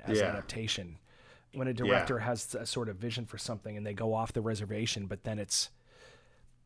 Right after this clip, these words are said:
Speaker 1: it's its own thing. Like, that is possible. You can do that. And then some other versions are a little bit more tied to the source in a,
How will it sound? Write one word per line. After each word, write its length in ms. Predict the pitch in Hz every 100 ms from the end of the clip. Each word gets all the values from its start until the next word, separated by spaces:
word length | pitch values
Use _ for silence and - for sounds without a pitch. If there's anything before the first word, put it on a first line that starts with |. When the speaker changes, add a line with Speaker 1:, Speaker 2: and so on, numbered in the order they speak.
| -
Speaker 1:
it's 200 | - 107
its 140 | 117 -
own 200 | 127 120
thing. 380 | - 139 123 98
Like, 200 | 107 131
that 160 | 151
is 140 | 170 -
possible. 520 | - 180 170 131 113
You 160 | 117
can 180 | 123 127
do 180 | 123 160
that. 300 | 127 101 - - - -
And 120 | - 202
then 100 | 202
some 180 | 214
other 260 | 208 214 208
versions 560 | 165 175 185 185 185 170
are 200 | 170 170
a 40 |
little 160 | 165 160
bit 120 | 151
more 540 | 135 147 139 135 131 -
tied 280 | - 143 143
to 100 | 143
the 80 | 123
source 420 | - 143 131 -
in 140 | 131
a, 100 | 120